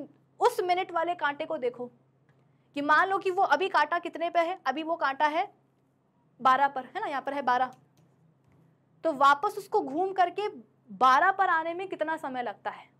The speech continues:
जैसे कि अभी बज रहे हैं सपोज तीन, मान लो कि अभी कितने बज रहे हैं? दिन के तीन बज रहे हैं, ठीक है।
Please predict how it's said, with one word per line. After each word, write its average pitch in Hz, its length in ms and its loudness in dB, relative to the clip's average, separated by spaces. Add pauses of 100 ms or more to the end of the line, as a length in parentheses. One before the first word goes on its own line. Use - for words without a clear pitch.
(580)
जैसे 233 200 -4
कि 277 100 -6
अभी 262 280 -2
बज 311 180 0
रहे 330 80 0
हैं 339 80 -2
सपोज 349 400 -2 (1200)
तीन, 294 300 -8 (220)
मान 359 200 0
लो 339 120 -4
कि 339 100 -8
अभी 285 200 -6
कितने 302 240 -8
बज 285 120 -6
रहे 277 100 -8
हैं? 330 80 -8
दिन 285 140 -10
के 302 80 -10
तीन 262 200 -10
बज 220 140 -8
रहे 190 120 -10
हैं, 208 80 -20 (640)
ठीक 359 120 0
है। 403 100 -2